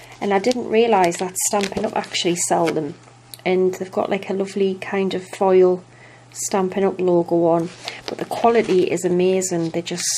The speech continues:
so, so thick. They're, they're really, really nice. And if I show you here,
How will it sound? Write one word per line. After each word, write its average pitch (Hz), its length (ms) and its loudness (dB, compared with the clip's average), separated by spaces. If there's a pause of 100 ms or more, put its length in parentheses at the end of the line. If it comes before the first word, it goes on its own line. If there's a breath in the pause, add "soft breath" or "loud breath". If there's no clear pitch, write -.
so, 208 460 4 (540)
so 226 320 0
thick. - 640 -4 (120)
They're, 185 100 -2
they're - 300 -6
really, 196 560 0
really 196 440 0
nice. 185 340 -2 (600 loud breath)
And 196 540 0
if 202 180 -6
I 208 60 -10
show 254 340 -4
you 233 140 -8
here, 196 580 -10